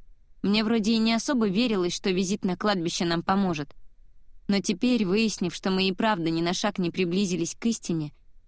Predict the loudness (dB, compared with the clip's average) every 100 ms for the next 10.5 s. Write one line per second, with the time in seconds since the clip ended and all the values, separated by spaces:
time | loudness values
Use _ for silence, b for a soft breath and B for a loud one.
0 | -6 0 2 0 0 0 0 -2 -2 0
1 | 2 2 0 -2 -2 0 0 2 0 2
2 | 0 0 -2 0 0 2 2 2 0 0
3 | -2 -2 -6 -10 -14 -20 -20 -20 -20 -20
4 | -20 -12 -2 0 2 2 2 0 0 0
5 | 2 2 2 0 0 -2 0 -2 -2 -2
6 | -6 -4 0 0 0 0 0 0 0 0
7 | 0 0 0 2 0 -2 -8 -20 -6 -2
8 | 0 0 0 -2 0 0 0 0 0 0
9 | 0 0 0 0 0 -2 0 -2 0 0
10 | 2 2 2 0 -2